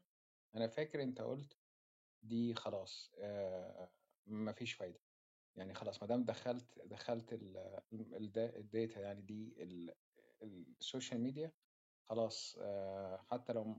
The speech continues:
حتى لو عملت لها يعني شلتها، آه، يعني بالبلدي كده أنت اتقرفت. يعني ح-،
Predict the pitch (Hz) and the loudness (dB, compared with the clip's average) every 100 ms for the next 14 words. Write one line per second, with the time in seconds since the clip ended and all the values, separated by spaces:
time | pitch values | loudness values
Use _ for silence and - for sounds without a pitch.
0 | - - 101 120 117 117 107 104 - 117 | -6 -8 -6 -4 -2 -2 -2 -6 -4 -2
1 | 110 107 104 - 104 107 113 117 107 127 | 0 -2 -4 -8 -8 -4 -4 -4 -2 0
2 | 135 156 - _ _ _ _ _ _ _ | 2 0 -2 _ _ _ _ _ _ _
3 | - 107 107 104 104 107 117 - - 117 | -2 2 2 2 0 -2 -4 -8 -8 -4
4 | 107 107 104 107 113 113 117 127 117 127 | -2 -2 -4 -6 -2 4 6 6 4 0
5 | 127 113 - 101 104 - - - _ _ | -2 -4 -4 -4 -4 -6 -14 -20 _ _
6 | _ _ _ _ _ _ - 104 104 101 | _ _ _ _ _ _ -4 -2 0 0
7 | 95 73 - - - 101 - - | -2 -4 -12 -12 -4 -4 -4 -14